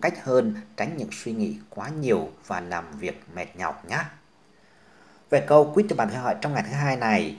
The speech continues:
tử vi tuổi Ất Hợi thuộc mệnh Hỏa, suy nghĩ bi quan, tiêu cực khi vướng phải những khó khăn. Tử vi tuổi Đinh Hợi thuộc mệnh Thổ, không nên ba hoa,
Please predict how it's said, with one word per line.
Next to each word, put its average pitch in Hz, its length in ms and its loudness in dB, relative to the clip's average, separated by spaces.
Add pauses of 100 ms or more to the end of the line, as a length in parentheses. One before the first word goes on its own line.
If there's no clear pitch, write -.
(140)
tử 107 120 6
vi 131 160 2
tuổi 113 180 0
Ất - 200 0
Hợi 110 280 2 (200)
thuộc 101 300 -2
mệnh 92 220 -4
Hỏa, 104 400 -4 (160)
suy 131 160 -6
nghĩ 110 160 -2
bi 110 260 -6
quan, 113 440 0
tiêu 120 180 0
cực - 340 -2
khi 120 160 -4
vướng 107 200 -2
phải 117 240 -4
những 98 180 -6
khó - 240 -4
khăn. 113 400 -2 (180)
Tử 113 140 4
vi 156 160 2
tuổi 107 220 2
Đinh 135 200 0
Hợi 113 320 2 (180)
thuộc 104 240 -2
mệnh 87 220 -4
Thổ, 92 340 -2 (180)
không 117 320 -2
nên 107 240 2
ba 107 140 4
hoa, 107 380 2